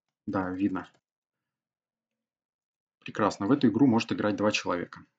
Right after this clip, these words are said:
Добавьте сообщение о победе. Победил первый или второй. Давайте. Как добавить сообщение? На экране нужно вывести сообщение. Вот давайте воспользуемся тем, что я в предыдущем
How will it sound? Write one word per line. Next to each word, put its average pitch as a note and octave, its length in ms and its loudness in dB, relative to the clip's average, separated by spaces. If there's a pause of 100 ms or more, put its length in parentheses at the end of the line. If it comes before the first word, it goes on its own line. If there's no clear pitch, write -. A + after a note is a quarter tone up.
(2000)
Добавьте G#2+ 440 6
сообщение D3+ 500 0
о - 40 -2
победе. G2 460 0 (240)
Победил G2 360 -6
первый E3 460 4
или A#2+ 140 2
второй. - 460 -8 (1000)
Давайте. C3 560 0 (1300)
Как A2+ 200 -2
добавить G2 420 2 (160)
сообщение? F#2+ 680 -6 (920)
На A#2+ 140 10
экране A2+ 300 8
нужно F#2+ 280 0
вывести F#2 300 -4
сообщение. - 500 -6
Вот F3 160 -2
давайте B2 320 2
воспользуемся G2+ 640 0
тем, A2+ 240 -2
что - 180 -6
я G2+ 100 0
в G2 80 -8
предыдущем G2+ 600 -2